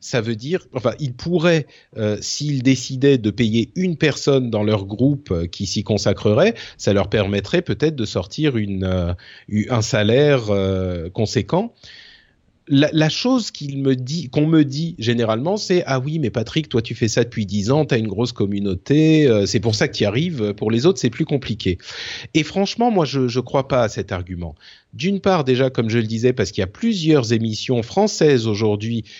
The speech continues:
qui ré-, ramènent suffisamment d'argent pour payer une ou un peu plus d'une personne, s'ils font les choses régulièrement. Euh, et d'autre part, parce que on a, euh, chacun,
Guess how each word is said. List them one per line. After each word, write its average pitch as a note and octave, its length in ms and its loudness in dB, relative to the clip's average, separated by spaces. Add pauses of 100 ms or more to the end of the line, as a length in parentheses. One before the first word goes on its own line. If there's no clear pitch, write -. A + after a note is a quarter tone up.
(120)
qui G#2+ 220 -2
ré-, A#2+ 280 2
ramènent C3 440 0
suffisamment C#3 580 -4
d'argent C3 380 0
pour G2 180 -12
payer A2+ 460 0
une D#3 420 0
ou G#2 220 -4
un C#3 120 0
peu C#3+ 140 2
plus C#3 220 -6
d'une A2+ 240 -2
personne, D#3+ 580 0 (240)
s'ils G2+ 320 -4
font A2 220 -2
les A2 100 2
choses A2 220 0
régulièrement. G2+ 800 0 (400)
Euh, A2 560 2 (480)
et C3+ 100 4
d'autre D#3 440 2
part, D3+ 580 0 (280)
parce - 280 -4
que G3+ 360 2 (100)
on C#3 220 -2
a, D3+ 360 2
euh, G#2 160 0
chacun, D#3 640 -2